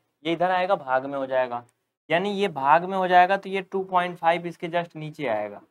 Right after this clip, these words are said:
बराबर n minus one। अब वन भी उधर से आएगा तो इधर इसी में प्लस हो जाएगा,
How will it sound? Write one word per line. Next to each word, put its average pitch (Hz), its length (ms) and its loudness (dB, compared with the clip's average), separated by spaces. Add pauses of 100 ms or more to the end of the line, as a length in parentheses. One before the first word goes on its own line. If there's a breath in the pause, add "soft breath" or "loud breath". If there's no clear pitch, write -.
(500)
बराबर 147 340 -2
n 151 200 -6
minus 131 380 -10
one। 101 160 -16 (1200)
अब 139 120 2 (180)
वन 185 220 2
भी 180 200 -2
उधर 175 340 -2
से 175 140 -6
आएगा 160 400 0
तो 160 120 -10
इधर 151 220 -6
इसी 156 300 -8
में 156 160 -8
प्लस 143 320 -2
हो 120 80 -8
जाएगा, 107 340 -10